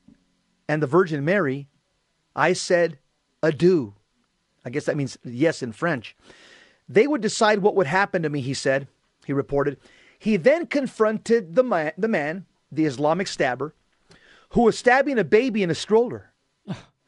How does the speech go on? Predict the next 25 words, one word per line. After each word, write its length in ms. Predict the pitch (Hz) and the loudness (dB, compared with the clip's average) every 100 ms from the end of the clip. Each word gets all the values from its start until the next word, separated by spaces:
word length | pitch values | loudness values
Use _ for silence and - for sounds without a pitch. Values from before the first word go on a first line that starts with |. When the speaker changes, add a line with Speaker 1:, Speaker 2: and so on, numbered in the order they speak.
| - - _ | -20 -20 _
Speaker 1:
By 240 | 143 202 202 | 2 2 2
throwing 560 | - 233 294 349 311 | 0 2 2 2 0
one 260 | 220 247 208 | 2 0 0
backpack 600 | 196 214 240 - 190 170 - | 0 0 -2 -2 -2 -2 0
at 180 | 151 147 | 0 0
him 380 | 147 143 151 139 _ _ - | -4 -4 -6 -14 _ _ -2
and 180 | 165 156 | -2 -2
swinging 560 | - 196 240 240 233 | -4 0 0 2 2
at 160 | 196 180 | 0 0
him 360 | 160 208 208 - | 0 0 -2 -2
with 200 | 160 156 | -2 0
another, 520 | 147 180 208 147 151 - | 0 0 2 0 -2 -6
Speaker 2:
God 240 | 202 175 | -8 -8
bless 240 | 165 156 _ | -10 -14 _
him. 100 | _ | _
Speaker 1:
his 260 | 196 233 - | 2 2 2
pursuit 640 | - 190 - 247 269 - | 0 0 0 0 0 0
of 120 | 220 | 0
the 80 | 175 | 0
madman 540 | 165 220 226 180 175 165 | 0 0 0 0 0 0
was 180 | 151 | 0
enough 240 | 156 190 214 | 0 0 -2
to 100 | 185 | -8
confuse 640 | 165 143 - 220 302 196 | -8 -8 -2 0 0 0
him 300 | 151 143 | -2 -2